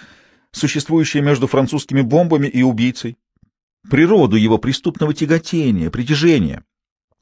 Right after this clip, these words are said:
Профессор поглощает омлет с задумчивым видом, будто размышляя над собственными словами.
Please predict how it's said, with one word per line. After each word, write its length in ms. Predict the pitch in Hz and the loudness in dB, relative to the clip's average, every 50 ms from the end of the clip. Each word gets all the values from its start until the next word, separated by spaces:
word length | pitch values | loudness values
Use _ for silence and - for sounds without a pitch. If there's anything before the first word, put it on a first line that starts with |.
| _ _ _ _ _ - | _ _ _ _ _ -8
Профессор 500 | - - - - 110 104 - 113 90 - | -6 -6 -4 -2 -2 -4 -2 -4 -8 -8
поглощает 540 | - 87 95 101 92 - 104 101 95 - | -6 -4 -4 -4 -4 -2 -2 -2 -2 0
омлет 460 | 98 95 101 107 110 104 - _ - _ _ _ _ _ - - | 0 0 2 2 0 0 -2 _ -20 _ _ _ _ _ -8 -8
с 80 | 82 | -8
задумчивым 640 | 73 71 90 95 90 98 85 82 - - 82 82 80 | -6 -4 -4 -4 -4 -4 -6 -6 -6 -6 -6 -4 -4
видом, 320 | 78 98 123 113 117 98 - - - - - - - - _ _ _ - | -4 -4 -2 -2 -2 -2 -4 -6 -16 -20 -20 -20 -20 -20 _ _ _ -10
будто 300 | 85 87 95 - - 101 | -8 -8 -6 -4 -2 -2
размышляя 540 | 98 87 87 101 98 - 101 104 98 95 90 | -2 0 0 0 0 0 0 2 2 2 2
над 160 | 92 92 - | 0 -2 -4
собственными 460 | - - 92 - - - 95 92 92 90 | -6 -8 -10 -8 -8 -6 -4 -4 -4 -4
словами. 440 | - 101 92 87 90 82 82 82 | -4 -4 -2 -2 -2 -2 -2 -4